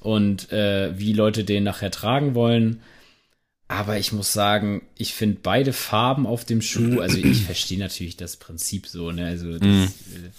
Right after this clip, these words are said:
Speaker 1: ich will jetzt nicht hinterfragen, warum diese Farben gewählt wurden, aber
Speaker 2: <laughs>
Speaker 1: für mich ist das einfach so null tragbar im Alltag. Also da musst du wirklich
Speaker 2: Mhm.
Speaker 1: entweder komplett schwarz anziehen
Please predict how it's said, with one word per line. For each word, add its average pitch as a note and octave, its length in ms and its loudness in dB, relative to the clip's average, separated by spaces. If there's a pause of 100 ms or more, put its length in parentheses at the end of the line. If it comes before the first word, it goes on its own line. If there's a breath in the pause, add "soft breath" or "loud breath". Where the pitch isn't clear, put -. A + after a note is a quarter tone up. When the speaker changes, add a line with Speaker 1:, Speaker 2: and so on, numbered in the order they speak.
(760 loud breath)
Speaker 1:
ich - 60 -10
will F#2 80 0
jetzt F2+ 180 0
nicht F2+ 180 -4
hinterfragen, F#2 680 -2
warum F#2 200 2
diese F#2 140 0
Farben F#2 380 -2
gewählt F2+ 340 -2
wurden, F2+ 320 -2
aber F2+ 420 -2
Speaker 2:
<laughs> - 1000 -2
Speaker 1:
für - 240 -8
mich G2 360 -2
ist - 200 -2
das G2 160 -6
einfach F#2+ 280 -8
so F#2+ 220 -2
null G2 720 2 (280)
tragbar F2+ 640 -2
im F2 100 -2
Alltag. F2+ 640 -6
Also F2+ 160 -12
da F#2 120 -4
musst F#2+ 280 -2
du F#2+ 80 -4
wirklich G2 260 2
Speaker 2:
Mhm. G2 140 6
Speaker 1:
entweder F#2+ 200 0
komplett F#2+ 380 -6
schwarz F2+ 360 -4
anziehen G#2 600 -2